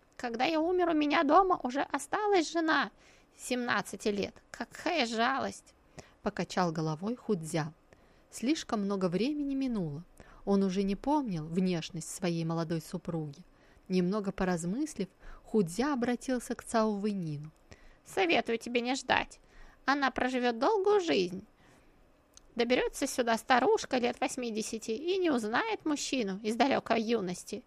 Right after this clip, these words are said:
Здесь было много таких, проведших годы в ожидании, чтобы в итоге испытать боль от разбитого сердца. Взгляни на вещи шире.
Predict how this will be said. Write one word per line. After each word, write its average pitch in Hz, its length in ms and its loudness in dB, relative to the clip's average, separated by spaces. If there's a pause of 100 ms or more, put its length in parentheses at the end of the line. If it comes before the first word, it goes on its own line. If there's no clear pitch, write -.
(340)
Здесь 285 260 0
было 277 200 2
много 359 400 0
таких, 254 540 0 (1500)
проведших 349 640 0
годы 302 360 4
в 214 40 4
ожидании, 247 720 0 (140)
чтобы 254 320 4
в 254 100 6
итоге 330 440 0
испытать 269 500 0
боль 311 400 6 (100)
от 233 160 2
разбитого 262 560 2
сердца. - 600 0 (260)
Взгляни 262 500 2
на 240 120 0
вещи 233 340 2
шире. 214 540 -2